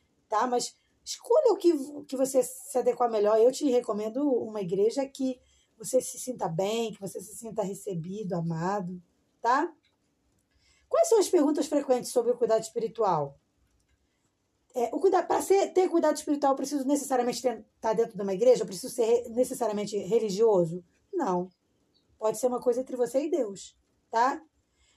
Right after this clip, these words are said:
Então, eu preciso seguir uma religião específica? Não. Porque o cu-, o cuidado espiritual é uma jornada individual, tá? É, quanto tempo que eu tenho que dedicar pro meu cuidado espiritual?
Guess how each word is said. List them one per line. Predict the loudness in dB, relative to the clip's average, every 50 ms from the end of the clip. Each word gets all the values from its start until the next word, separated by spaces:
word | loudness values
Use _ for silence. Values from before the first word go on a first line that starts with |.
| _ _ _
Então, | -6 0 2 2 4 4
eu | 2
preciso | 2 4 4 4 4 6
seguir | 4 2 4 4
uma | 4 6
religião | 6 6 4 4 4 4 2
específica? | 2 0 -2 -4 -4 0 0 0 0 0 -2 -8 -6 -2 2
Não. | 2 4 4 4 2 0 -2 -6 _ _ _ _ _ _ _ _ _ _ _ _ _ _ _ -18
Porque | -10 0 2 2
o | 4
cu-, | 4 4 2 2 2 0
o | -4
cuidado | -4 0 2 2 2 0
espiritual | 0 -4 -6 -6 -2 0 2 2 2
é | 2
uma | 2 0 0 0
jornada | 0 0 -2 -2 -2 -2 -2 -2 -2
individual, | -4 -4 -6 0 0 0 2 0 -2 -2 -2 -4 -4 -6 _ _ _ _ _ _ _ _ _ _ -4
tá? | 0 0 0 0 0 -4 _ _ _ _ _ _ -20 -20 -20 -20 -20 _ 0
É, | 2 4 6 6 6 4 2 -2 _ _ _ _ 0
quanto | 0 0 0 0 2
tempo | 4 4 6 6 2 2
que | 0 0
eu | 0
tenho | 2 0 -2
que | 0 2
dedicar | 0 0 0 0 -2 -2 -2
pro | -2 -2
meu | -2 -2 0
cuidado | 0 -2 -2 -2
espiritual? | -4 -6 -6 -6 -6 -4 0 2 2 4 4 4 2 0 -2 -4